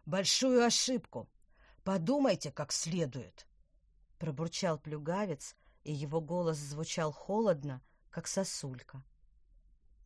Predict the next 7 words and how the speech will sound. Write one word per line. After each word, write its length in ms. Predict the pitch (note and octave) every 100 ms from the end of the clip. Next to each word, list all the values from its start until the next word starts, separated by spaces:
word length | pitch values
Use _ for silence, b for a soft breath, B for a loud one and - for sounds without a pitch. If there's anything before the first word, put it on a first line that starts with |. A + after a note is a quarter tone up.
| -
"Здесь 440 | C#3+ C3+ E3+ - E3
не 160 | D3+
о 80 | D3
чем 340 | - F3+ F#3
думать. 500 | E3+ D#3+ D#3 - - - - _ _ _
Дом 360 | D3 D#3+ A#3+ D4+
продан. 640 | - D3 C3 C3 E3+ G#3+